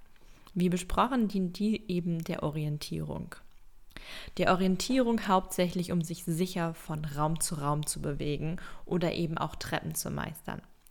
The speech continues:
Außerdem sorgt das Raumlicht auch für die gute Ausleuchtung, beispielsweise zum Putzen, wie schon angesprochen. Sinnvoll ist es immer, einen Dimmer einzusetzen, damit dieses Licht genauso zur gemütlichen Ausleuchtung beim Feiern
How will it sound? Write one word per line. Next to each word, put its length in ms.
Außerdem 540
sorgt 320
das 280
Raumlicht 460
auch 160
für 180
die 220
gute 440
Ausleuchtung, 800
beispielsweise 760
zum 180
Putzen, 440
wie 80
schon 220
angesprochen. 640
Sinnvoll 520
ist 180
es 140
immer, 400
einen 340
Dimmer 400
einzusetzen, 960
damit 340
dieses 320
Licht 260
genauso 600
zur 240
gemütlichen 760
Ausleuchtung 880
beim 220
Feiern 580